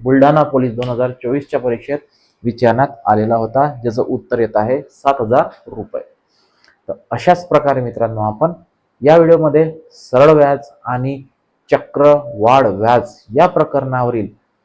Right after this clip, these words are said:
मागील वर्षी विचारण्यात आलेले अंकगणिताचे, पोलीस भरतीमध्ये विचारण्यात आलेले अंकगणिताचे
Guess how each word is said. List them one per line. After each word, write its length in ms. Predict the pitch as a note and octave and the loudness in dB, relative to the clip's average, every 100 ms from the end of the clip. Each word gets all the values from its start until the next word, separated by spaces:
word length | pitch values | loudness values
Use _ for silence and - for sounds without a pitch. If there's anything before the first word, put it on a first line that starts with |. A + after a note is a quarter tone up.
| _ _ _ | _ _ _
मागील 480 | A#2 A2+ C3 C#3+ E3 | -10 0 2 4 4
वर्षी 320 | D3 C#3 C#3 | 4 4 0
विचारण्यात 380 | B2+ B2 C3 B2+ | -6 -2 -4 0
आलेले 340 | A#2+ A#2+ A#2 A2+ - | 0 0 -2 -6 -2
अंकगणिताचे, 840 | C#3 D3+ D3 C#3+ C3+ C3 B2 B2+ A2+ | -2 0 -2 -2 -2 -2 -4 -4 -8
पोलीस 320 | - C3+ C#3 | -2 0 0
भरतीमध्ये 560 | B2+ C3 C3+ B2+ A#2 | -2 -4 -4 -8 -8
विचारण्यात 380 | A#2 B2 B2 A#2+ | -8 -6 -8 -8
आलेले 280 | A2+ A2+ A2+ | -8 -4 -4
अंकगणिताचे 1000 | - D3+ D#3 - C3+ C3 B2 A#2 - B2 | -6 -8 -10 -6 -8 -6 -6 -6 -8 -10